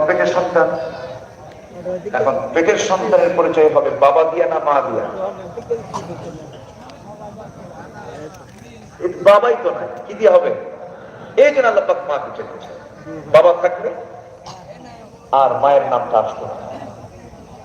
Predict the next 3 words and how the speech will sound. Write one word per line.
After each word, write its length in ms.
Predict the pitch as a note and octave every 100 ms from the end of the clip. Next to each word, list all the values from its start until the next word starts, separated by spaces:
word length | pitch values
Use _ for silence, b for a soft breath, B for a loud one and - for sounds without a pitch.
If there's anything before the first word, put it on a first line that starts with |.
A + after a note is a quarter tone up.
| - - - - - - - C3
এমনকি 340 | F3 C4 C4 A#3 -
ফেরাউনের 500 | G#3 B3+ C#4 C#4 C4 -
স্ত্রী, 260 | - - -